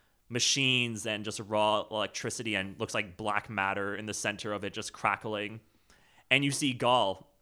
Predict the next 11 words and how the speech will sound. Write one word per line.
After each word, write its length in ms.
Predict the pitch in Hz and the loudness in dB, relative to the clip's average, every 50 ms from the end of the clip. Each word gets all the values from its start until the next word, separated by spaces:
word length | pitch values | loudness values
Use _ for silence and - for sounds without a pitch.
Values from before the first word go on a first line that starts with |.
| - | -2
um, 420 | 110 107 107 104 104 107 107 104 107 | 0 2 2 2 0 -2 -6 -8 -4
who's, 200 | 123 123 113 - | -4 -2 0 2
like, 160 | 113 104 104 | 2 2 2
just 280 | 98 123 120 117 - - | 4 4 4 4 4 0
emerged 360 | 123 117 113 113 107 107 - | 0 2 2 2 2 2 0
from 180 | - 127 113 104 | -2 -2 -2 0
her, 100 | 117 107 | 2 2
like, 180 | 104 104 - | 2 2 0
her 100 | 120 117 | -2 -4
hero 400 | - - 147 139 127 120 113 107 107 | -2 0 0 2 4 4 2 2 2
landing. 560 | 104 101 98 98 95 101 98 98 101 113 | 0 0 0 0 -2 -2 -4 -4 -6 -8